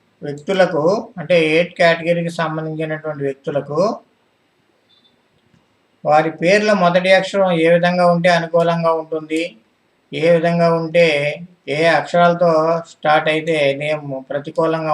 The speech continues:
ఉంటాయనేది తెలుసుకుందాం. ముందుగా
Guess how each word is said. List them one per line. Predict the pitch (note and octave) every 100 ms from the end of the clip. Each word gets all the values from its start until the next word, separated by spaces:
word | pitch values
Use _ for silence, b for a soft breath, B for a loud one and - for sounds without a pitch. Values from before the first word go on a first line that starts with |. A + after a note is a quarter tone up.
| D3
ఉంటాయనేది | D3+ D3 D3 D3 E3 C#3+ B2+ C3
తెలుసుకుందాం. | C3 B2+ - A#2 C3+ G3+ B3+ - _ _ _ _ b b b _ _ _ _ _ _ - _ _ F#3
ముందుగా | E3+ F#3+ G3+